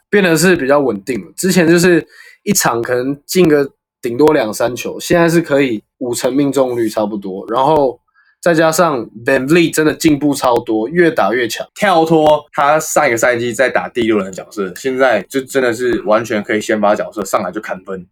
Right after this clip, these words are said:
Speaker 1: 你看他打球，你就会发现他其实也是靠脑袋打，一样制造时间差，制造一些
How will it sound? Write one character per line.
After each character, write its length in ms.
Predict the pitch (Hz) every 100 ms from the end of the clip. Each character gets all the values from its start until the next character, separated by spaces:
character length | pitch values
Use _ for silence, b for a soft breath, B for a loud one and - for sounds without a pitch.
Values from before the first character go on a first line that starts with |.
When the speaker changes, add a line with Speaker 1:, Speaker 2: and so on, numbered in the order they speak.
| -
Speaker 1:
你 140 | 156
看 180 | 226 240
他 140 | 226
打 180 | 196 135
球， 400 | 131 135 127 139 _ _ -
你 120 | 131
就 120 | 147
会 40 | 175
发 140 | 175
现 80 | 170
他 100 | 175
其 200 | 175 131
实 100 | 135
也 140 | 113
是 100 | 101
靠 220 | 139 139
脑 160 | 117 98
袋 160 | 117 110
打， 160 | - - -
一 100 | -
样 220 | 165 151
制 160 | 120 190
造 160 | 185 175
时 200 | - 135
间 200 | 143 147
差， 300 | 139 131 135
制 260 | - 170
造 240 | 147 156 151
一 40 |
些 340 | 147 139 135